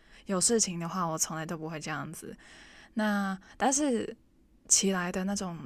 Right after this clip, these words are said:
情绪就不太好，所以就是有人陪我聊天的话会比较好一点，谢谢。<laughs> 然后呢，就是这样子啦，我就很早的醒来，然后六点半呢，其实他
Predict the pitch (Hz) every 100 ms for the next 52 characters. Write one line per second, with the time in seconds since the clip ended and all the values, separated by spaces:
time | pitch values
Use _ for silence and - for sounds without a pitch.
0 | - - 175 175 208 196 190 180 180 180
1 | - 202 - - 190 196 190 185 180 190
2 | 180 208 - - - 202 185 190 208 180
3 | 175 165 165 196 180 175 180 175 170 180
4 | 175 175 185 160 180 - 196 220 208 196
5 | 165 - - _ - - - - - -
6 | - 247 220 196 254 269 262 254 254 -
7 | - - - 190 190 190 175 160 180 175
8 | 180 170 151 160 165 170 196 175 180 214
9 | 196 180 185 160 95 - - - 208 -
10 | - - _ - - - - 190 113 -
11 | 196 185 - 175 170 208 214 180 156 170
12 | 170 160 151 - 202 220 214 214 220